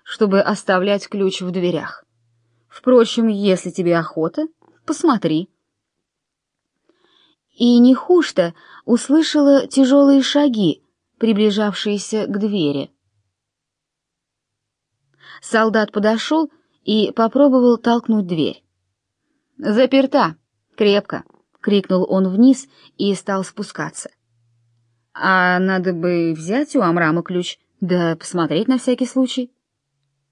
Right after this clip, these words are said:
«Ну и беги за ключом, если тебе охота. Финикиец живёт на том конце города, да его сегодня и с собаками не сыскать». «Хвала Богу, они ушли», —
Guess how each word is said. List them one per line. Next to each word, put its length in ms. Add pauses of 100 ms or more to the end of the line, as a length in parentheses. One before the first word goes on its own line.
(360)
«Ну 360
и 260
беги 300
за 100
ключом, 340
если 240
тебе 240
охота. 440 (520)
Финикиец 800 (160)
живёт 400
на 160
том 180
конце 320
города, 500 (380)
да 160
его 220
сегодня 640
и 40
с 80
собаками 580
не 120
сыскать». 500 (2250)
«Хвала 480
Богу, 360 (340)
они 280
ушли», — 480